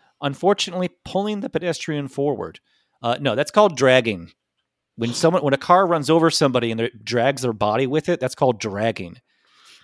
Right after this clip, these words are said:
So what, just what they're saying here is that they're claiming their car braked before it hit the person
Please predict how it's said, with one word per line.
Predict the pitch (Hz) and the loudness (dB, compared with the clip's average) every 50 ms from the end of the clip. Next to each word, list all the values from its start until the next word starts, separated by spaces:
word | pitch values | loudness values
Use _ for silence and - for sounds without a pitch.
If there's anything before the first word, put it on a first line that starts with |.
| _ _ _ _ _ _ | _ _ _ _ _ _
So | - - 160 156 156 156 | -4 0 2 2 2 0
what, | 160 180 190 - _ 165 | -2 -4 -6 -6 _ -6
just | 175 202 - - | -4 -4 -4 -4
what | 262 262 262 | -6 -4 -4
they're | 233 208 | -4 -4
saying | - - - 285 285 208 139 | -4 -2 -2 -2 -2 -2 -2
here | 131 131 123 113 110 | -2 -2 0 0 -2
is | 107 107 101 - | -4 -4 -6 -6
that | 113 107 107 - _ _ _ _ _ _ _ _ _ _ _ _ _ _ | -6 -6 -6 -8 _ _ _ _ _ _ _ _ _ _ _ _ _ _
they're | 127 113 | -10 -10
claiming | - - - 208 240 269 262 220 180 | -10 -6 -2 -2 0 0 -2 -2 0
their | 175 156 156 | 0 -2 -2
car | - - 190 190 170 117 104 98 101 92 - _ _ _ | 0 0 2 2 4 2 2 0 -4 -6 -10 _ _ _
braked | - - - 120 151 185 190 - - - | -16 -8 0 0 2 2 0 -4 -10 -10
before | - 107 - - - 196 214 165 | -10 -10 -10 -4 0 2 2 2
it | - - | 2 0
hit | 156 185 - _ | -2 -4 -4 _
the | - | -10
person | - - 107 90 - - - 95 87 85 90 | -8 -6 -8 -6 -8 -8 -10 -10 -10 -12 -14